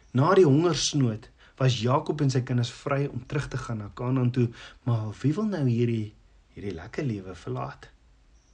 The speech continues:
Net so kom sluk die wêreld my en jou ook vandag stukkie vir stukkie in, totdat jy so vas is in slawerny, is dit nie? Daar word beweer dat Gosen die landstreek in die wêreld is wat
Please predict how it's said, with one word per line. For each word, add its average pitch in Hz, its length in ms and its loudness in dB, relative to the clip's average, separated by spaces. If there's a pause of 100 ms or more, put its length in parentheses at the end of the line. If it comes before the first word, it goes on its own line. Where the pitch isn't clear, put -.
(640)
Net 139 320 -2
so 135 240 -2
kom 123 160 -2
sluk 123 320 -6
die 127 80 0
wêreld 110 320 -4
my 98 220 -4
en 113 100 2
jou 104 220 -2
ook 131 180 -4
vandag 123 640 -4
stukkie - 400 -4
vir 117 220 -6
stukkie 131 420 -4
in, 113 240 -2
totdat 123 320 2
jy 110 240 -2 (400)
so - 240 0 (140)
vas - 240 -6
is - 180 -6
in 113 80 -4
slawerny, 101 560 -8 (160)
is 104 80 -14
dit 110 160 -8
nie? 127 140 -4 (1080)
Daar 139 160 6
word 170 240 4
beweer 139 480 6
dat 127 160 2
Gosen 143 480 2
die 113 100 4
landstreek 135 540 0
in 123 140 2
die 117 100 4
wêreld 135 320 0
is 131 160 2
wat 127 240 2